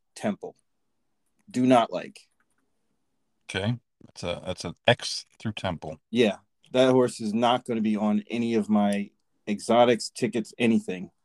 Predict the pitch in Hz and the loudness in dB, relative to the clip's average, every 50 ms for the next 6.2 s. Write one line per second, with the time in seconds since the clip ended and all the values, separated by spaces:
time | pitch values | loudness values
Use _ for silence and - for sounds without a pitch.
0 | _ - - - - 147 127 - - 123 107 104 - 104 95 - _ - 82 - | _ -16 -6 0 2 2 2 4 4 2 2 2 2 0 -2 -2 _ -10 -10 -10
1 | - - - - - _ _ _ _ _ _ _ _ _ _ _ _ _ _ _ | -10 -12 -16 -18 -18 _ _ _ _ _ _ _ _ _ _ _ _ _ _ _
2 | _ _ _ _ _ _ _ _ _ _ _ _ _ _ _ _ _ _ _ _ | _ _ _ _ _ _ _ _ _ _ _ _ _ _ _ _ _ _ _ _
3 | _ _ _ _ _ _ _ _ _ _ _ _ _ _ _ _ 104 110 117 113 | _ _ _ _ _ _ _ _ _ _ _ _ _ _ _ _ -4 -2 -2 -2
4 | - 107 113 127 123 123 - 131 135 123 117 127 139 135 113 113 143 143 131 110 | -4 -6 -4 -4 -4 -4 -4 -6 -8 -8 0 2 4 4 4 4 2 2 2 4
5 | 120 127 110 - - 131 123 117 107 113 107 104 113 110 104 - 110 107 104 - | 2 2 2 2 2 2 4 4 4 4 4 4 4 0 2 4 4 2 2 2
6 | - 98 - - | -4 -12 -12 -14